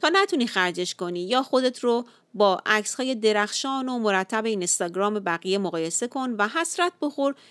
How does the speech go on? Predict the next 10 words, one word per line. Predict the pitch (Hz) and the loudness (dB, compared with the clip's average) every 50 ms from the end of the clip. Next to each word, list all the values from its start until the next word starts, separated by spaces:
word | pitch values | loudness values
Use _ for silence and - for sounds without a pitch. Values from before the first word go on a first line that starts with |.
| _ _ - | _ _ 2
بدون | 427 403 392 | 4 4 4
اینکه | 370 370 339 320 359 294 | 4 4 2 2 0 2
ببینی | 285 277 269 277 285 277 | 2 0 0 -2 -4 -4
پشت | - 247 226 - 196 | -2 -2 -2 -2 -2
پرده‌شون | 196 - 190 180 175 175 196 214 220 - 254 240 | 0 0 0 0 0 -2 -4 -6 -4 -6 -6 -4
پر | - 233 | -2 0
از | 226 226 220 - | 0 -2 -2 -4
آشفتگی | - - 190 190 190 - 220 208 - - 226 220 254 285 | -4 -2 -2 -2 -2 -2 -4 -2 -2 -2 -2 0 0 0
و | 285 | 0
خستگیه. | 254 - 190 175 - - - 190 170 170 165 175 165 - - | 0 -2 -4 -4 -4 -4 -4 -6 -6 -6 -6 -8 -8 -10 -10